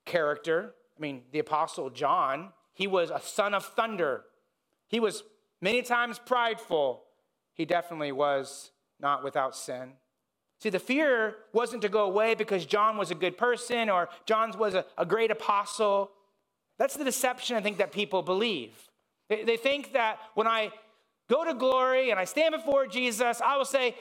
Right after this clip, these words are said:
"Here's all the good things I did, and this is why I should get into heaven." Or, or forgiveness is based upon maybe some of the good things I do and maybe some of the things Jesus does too.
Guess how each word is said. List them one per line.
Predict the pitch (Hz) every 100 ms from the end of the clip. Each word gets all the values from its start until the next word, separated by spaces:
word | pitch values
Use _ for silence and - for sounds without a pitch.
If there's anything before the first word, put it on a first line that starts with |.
| -
"Here's | 349 359
all | 339 339
the |
good | 240 359
things | 320 294
I | 269 254
did, | 320 311
and | 233
this | 240 294
is | 269
why | 277 277
I | 269
should | 262
get | 233 240
into | 220
heaven." | 262 247 151 135 - _ _ _
Or, | 233 254
or | 262 254 208 -
forgiveness | - 226 320 330 320
is | 247
based | 185 262 254
upon | 262 233 240 240
maybe | 240 233
some | 226 262
of |
the | 220
good | 180 311
things | 254 202
I | 196 185
do | 180 202 240
and | 190 156 - _ _ _ _ _ -
maybe | 320
some | 233 214
of | 170
the |
things | 170 143
Jesus | 185 151
does | 165 135 -
too. | - 139 123